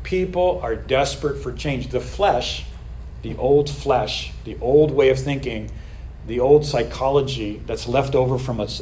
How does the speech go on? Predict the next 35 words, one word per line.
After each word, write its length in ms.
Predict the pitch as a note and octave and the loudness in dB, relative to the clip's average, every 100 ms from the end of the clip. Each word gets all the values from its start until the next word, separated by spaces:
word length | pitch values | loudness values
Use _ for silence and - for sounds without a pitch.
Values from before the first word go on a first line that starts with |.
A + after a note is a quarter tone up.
| - | -8
from 160 | B2 G#2 | -6 -2
the 120 | A2 | -2
dead 340 | - C3+ C#3 | 4 4 4
man 260 | B2+ C3 B2+ | 2 2 2
that 160 | A#2+ G#2 | 0 0
was 220 | A2 G#2+ | 0 -2
crucified 680 | - C#3 C3 - A#2 G#2+ | -4 -4 -4 -2 -2 -2
two 140 | - C3 | -4 -4
thousand 380 | B2+ A2+ G#2 G#2+ | 0 0 0 -4
years 240 | B2 A2+ | -4 -4
ago 240 | A2 G2 | -4 -6
called 280 | F#2 F#2+ F#2 F2 | -6 -10 -12 -10
Adam, 340 | G2+ A#2 F#2+ - - - - - - - - - - - - - - | -6 -4 -6 -10 -12 -14 -16 -16 -16 -16 -16 -16 -16 -16 -16 -16 -4
wants 600 | A#2 C#3+ F3 E3+ - - - | 4 6 6 2 -4 -6 -8
to 120 | - D3 | -6 -4
change 580 | - E3 F3 E3 C#3+ | -2 0 2 2 2
itself. 640 | B2+ - B2 F2 - - - - - | 0 -4 -6 -6 -8 -14 -16 -16 -2
Yes, 600 | A#2 C3 - - - - - - - - - - - | 4 6 4 -2 -4 -8 -14 -16 -16 -18 -18 -16 -8
there's 180 | - B2 | -2 0
a 60 | B2+ | 2
moral 360 | B2+ E3+ E3+ | 4 8 6
part 280 | E3 - D#3 | 6 4 6
of 100 | D3 | 6
us 400 | A#2 - - - - - | 4 -2 -6 -8 -12 -10
that's 180 | - - | -8 -4
not 220 | D3+ D3 | -2 -2
spiritual, 440 | - - D3+ D3+ B2 | -4 4 6 6 2
but 120 | B2 | 0
it's 100 | A#2 | -2
moral 400 | A#2 D3 C3 A2 | 2 4 4 2
and 160 | A#2 | 0
wants 220 | C#3 D#3 D3 | 0 0 -4
to 80 | |
change 440 | - - F#3+ F#3 C3+ | -6 -4 -2 -2 -2
itself 540 | C3+ - A#2 E2 - | -4 -6 -6 -8 -14